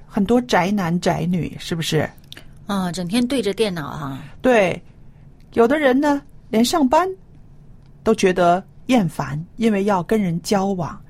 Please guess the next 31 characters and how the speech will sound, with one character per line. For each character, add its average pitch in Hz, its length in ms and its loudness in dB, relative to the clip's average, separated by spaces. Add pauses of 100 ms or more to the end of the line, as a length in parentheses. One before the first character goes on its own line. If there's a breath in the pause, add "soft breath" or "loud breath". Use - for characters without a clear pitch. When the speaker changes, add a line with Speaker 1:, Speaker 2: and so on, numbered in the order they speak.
(240 loud breath)
Speaker 1:
他 294 120 0
情 269 200 2
愿 294 220 2
在 277 140 0
家 262 240 0
里 202 120 -2
面 170 200 -4
呢， 180 180 0 (360 soft breath)
啊， - 300 -8 (220)
对 220 140 4
着 170 100 -4
电 175 260 -2
脑， - 320 -10 (220 soft breath)
对 214 140 0
着 170 120 -2
游 156 160 -2
戏 185 220 -4
机。 196 340 -6 (840 soft breath)
那 339 100 0
不 330 140 2
知 339 120 0
道 320 300 4 (720)
他 - 100 -4
们 185 120 6
有 - 60 4
没 151 100 -2
有 190 60 0
想 - 280 -6
过， - 340 -8 (840)
他 - 140 -2
们 240 120 4